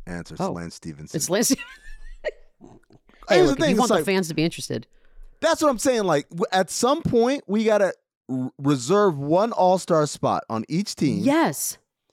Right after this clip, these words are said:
Speaker 1: Just a fun dude. I
Speaker 2: That
Speaker 1: get
Speaker 2: was
Speaker 1: it.
Speaker 2: the
Speaker 1: He's
Speaker 2: year we
Speaker 1: not
Speaker 2: were
Speaker 1: one of
Speaker 2: like,
Speaker 1: the
Speaker 2: "We
Speaker 1: best.
Speaker 2: wanted Boban." We're like, "Put Boban," because the crowd, that's what we want.
Speaker 1: Okay, let me derail your,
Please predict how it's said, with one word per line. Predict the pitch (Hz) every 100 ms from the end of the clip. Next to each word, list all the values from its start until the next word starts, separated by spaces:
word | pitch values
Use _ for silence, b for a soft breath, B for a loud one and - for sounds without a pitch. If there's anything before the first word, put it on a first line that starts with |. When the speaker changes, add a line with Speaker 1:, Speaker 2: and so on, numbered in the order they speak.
| _ 139
Speaker 1:
Just | 127 196 247 -
a | 208
fun | - 185 160
dude. | 127 98 69 - _ _ -
I | 190
Speaker 2:
That | 254
Speaker 1:
get | -
Speaker 2:
was |
Speaker 1:
it. | 285
Speaker 2:
the |
Speaker 1:
He's | 277
Speaker 2:
year | 311
we | 320
Speaker 1:
not | 311
Speaker 2:
were |
Speaker 1:
one | 302
of | 285
Speaker 2:
like, |
Speaker 1:
the |
Speaker 2:
"We | 269
Speaker 1:
best. | 269 285
Speaker 2:
wanted | 214
Boban." | 269 339 160 120 113 -
We're | 180
like, | 180
"Put | - 339 _
Boban," | 320 339 220 170 220
because | 226 220 - b b -
the | 196
crowd, | - 269 262
that's | 254 -
what | 247
we | 254
want. | 302 277 - _ _ _ _ _ 226
Speaker 1:
Okay, | 208 -
let | 202 269
me | 349
derail | 247 208 208 185
your, | 170